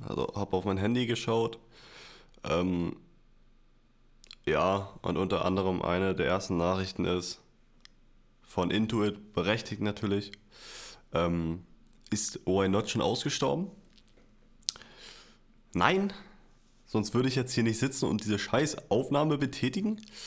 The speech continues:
Ähm, naja, ich mach das natürlich gerne. Ich, äh, wollte sogar, ich hab's auch, äh, so geschrieben bei Instagram,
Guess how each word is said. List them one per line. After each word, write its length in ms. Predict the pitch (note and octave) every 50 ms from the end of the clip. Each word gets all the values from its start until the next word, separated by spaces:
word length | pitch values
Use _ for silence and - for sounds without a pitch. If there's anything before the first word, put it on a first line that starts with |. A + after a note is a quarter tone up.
| - - - - - - - -
Ähm, 600 | F2+ F#2+ F#2+ F#2+ G2 G2 G2 G2 F#2+ - - - - - - - - -
naja, 180 | F#2 F2+ F#2+
ich 120 | F#2+ - -
mach 80 | G2+
das 140 | F#2+ - -
natürlich 340 | F2 E2 - D#2+ D#2 - -
gerne. 360 | - D2 D#2+ F2+ G2+ A2 A2+ -
Ich, 320 | - F2 - - - - -
äh, 240 | F#2 F2+ F2+ F2
wollte 400 | F2 A2+ C#3+ F3+ E3+ F3 D3+ B2+
sogar, 460 | A2 G2+ G2+ G2+ A#2+ C#3+ C#3 - - -
ich 120 | - -
hab's 380 | G2 - - - - - - -
auch, 320 | - F2 F2 E2+ - -
äh, 340 | - C2 D#2 D#2 D#2 D2+ -
so 180 | D#2+ - F2 E2
geschrieben 400 | E2 E2+ - - F2+ F2+ G2 G2+
bei 80 | G#2
Instagram, 460 | F#2+ G#2 G2+ - G#2 G#2+ A2 A2+ C#3